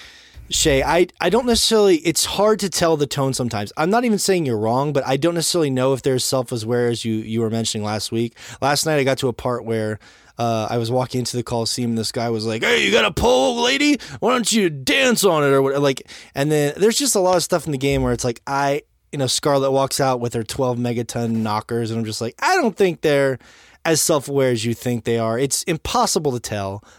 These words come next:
because they're just all over the place, um, which is whatever. It's fine.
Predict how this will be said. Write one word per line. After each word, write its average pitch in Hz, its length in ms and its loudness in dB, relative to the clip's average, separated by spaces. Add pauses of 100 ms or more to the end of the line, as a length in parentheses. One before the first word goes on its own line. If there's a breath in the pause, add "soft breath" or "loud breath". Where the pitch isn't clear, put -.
because 156 300 -2
they're 202 160 2
just 175 320 0 (380)
all 170 200 2
over 104 160 -2
the 98 80 -4
place, 101 520 -8 (500 loud breath)
um, 104 460 -6 (400)
which 233 160 -4
is 156 100 0
whatever. 95 420 -6
It's 220 160 -4
fine. 107 300 -10